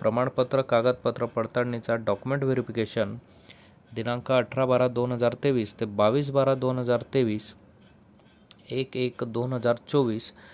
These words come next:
पुनर्पडताळणीची संधी या कालावधीत करण्यात आली. प्रमाणपत्र कागदपत्र पडताळणीमध्ये गैरहजर,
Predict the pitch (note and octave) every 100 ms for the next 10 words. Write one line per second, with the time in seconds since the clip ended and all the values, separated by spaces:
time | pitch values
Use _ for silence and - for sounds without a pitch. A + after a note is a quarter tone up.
0 | - - - - - - C3 C#3 C3+ C3
1 | B2 C3+ C3 C3 B2+ - C#3 D3 C#3 G#2+
2 | G2+ - - - - A2 A2 B2+ C3 B2
3 | B2 B2 A#2+ B2 - G#2+ A#2 A#2 - -
4 | B2 C3 G2 - - - - - - A2
5 | A#2 C#3 C#3+ C3+ C#3 - A#2+ B2+ - B2+
6 | - C3 C3 C3 - - A2 A2 B2+ C3
7 | B2+ A#2+ A#2+ A#2 B2 B2 A#2 A#2+ B2